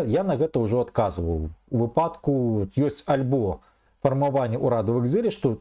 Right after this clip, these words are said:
цяжка зрабіць, альбо лі-, э, тое, што, на што спрабуе працаваць офіс, гэта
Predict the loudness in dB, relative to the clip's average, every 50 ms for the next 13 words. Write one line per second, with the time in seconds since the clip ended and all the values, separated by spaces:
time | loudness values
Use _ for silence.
0 | 0 0 0 0 0 -2 -2 0 0 0 0 0 0 -2 0 -2 0 0 2 2
1 | 2 2 2 0 0 0 0 -2 -2 -4 -8 -16 -20 -14 _ 0 0 0 0 0
2 | 0 -2 -2 -2 -4 _ _ -2 -2 -2 0 -2 -4 0 0 0 2 2 2 2
3 | 2 0 -2 -4 -14 -20 -20 -12 -4 -2 -2 0 2 0 0 0 0 0 0 0
4 | 0 0 -4 -2 0 0 -2 -2 0 0 2 2 2 -2 -4